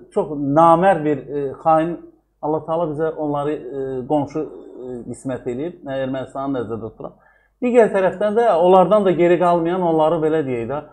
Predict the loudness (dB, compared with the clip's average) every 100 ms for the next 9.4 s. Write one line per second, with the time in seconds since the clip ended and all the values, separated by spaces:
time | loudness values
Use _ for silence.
0 | _ 0 4 4 4 2 2 0 -2 -4
1 | -6 -4 -2 -2 -2 -4 -2 -2 -6 -4
2 | 0 0 -2 -8 _ -2 0 2 2 0
3 | -4 -8 -2 2 4 2 0 0 -2 -2
4 | -8 -10 -14 _ _ _ _ -4 -2 0
5 | -2 -4 -4 -4 -4 -4 -2 -2 -2 -2
6 | -6 -6 -6 -6 -6 -8 -8 -8 -8 -6
7 | -4 -2 -4 -6 -4 -4 -4 -2 0 0
8 | -4 -2 -4 -4 -6 -8 -10 -16 _ _
9 | _ _ -12 -6